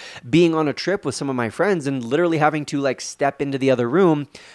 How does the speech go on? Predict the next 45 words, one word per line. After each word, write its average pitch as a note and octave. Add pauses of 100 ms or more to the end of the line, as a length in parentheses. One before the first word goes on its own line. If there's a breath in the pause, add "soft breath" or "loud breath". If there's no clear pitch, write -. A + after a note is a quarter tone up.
(100)
because B2
I A#2+
wanted A#2
to D3
record D#3+
a F3
reel G3
and A#2+
I A#2
needed D3+
something E3+
to E3+
post F#3+
that G#2+
day. F2 (360 loud breath)
And C#3+
so D#3+
now D#3+
I F#3
just D#3+
have D3+
this C#3
peace -
of A2
mind D3+
where, A#2 (180)
again, D3+
I B2+
just C#3+
got D3+
back D3+
from C3
that C3+
annual C#3+
trip F#3+
with C#3+
my B2+
friends E3
literally C#3
last B2
night. F3 (340 loud breath)
And D#3
that E3+
entire D#3+
weekend, D3